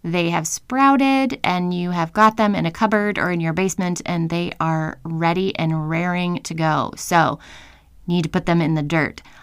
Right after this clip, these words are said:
I'm gonna be telling you how exactly to do that in today's episode, but first, a word from our sponsor. So planting seed potatoes is just weird. They're not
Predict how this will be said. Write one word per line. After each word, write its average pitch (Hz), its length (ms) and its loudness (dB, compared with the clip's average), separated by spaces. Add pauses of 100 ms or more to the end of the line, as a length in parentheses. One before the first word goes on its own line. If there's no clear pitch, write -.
I'm 196 180 4
gonna 214 160 6
be 190 120 2
telling 175 300 0
you 170 200 2
how 233 560 0
exactly 175 800 0
to - 140 -6
do 214 260 0
that 156 280 4
in 170 140 0
today's 165 400 -2
episode, 247 560 -2 (160)
but - 180 -8
first, - 540 -6 (180)
a 180 120 -2
word 165 260 -2
from 165 160 -2
our 147 100 0
sponsor. - 600 -2 (1120)
So 262 160 -4
planting 392 500 -2
seed 262 280 0
potatoes 202 440 2
is 165 280 -2
just 165 320 -8
weird. 143 560 -4
They're 208 160 2
not 240 340 6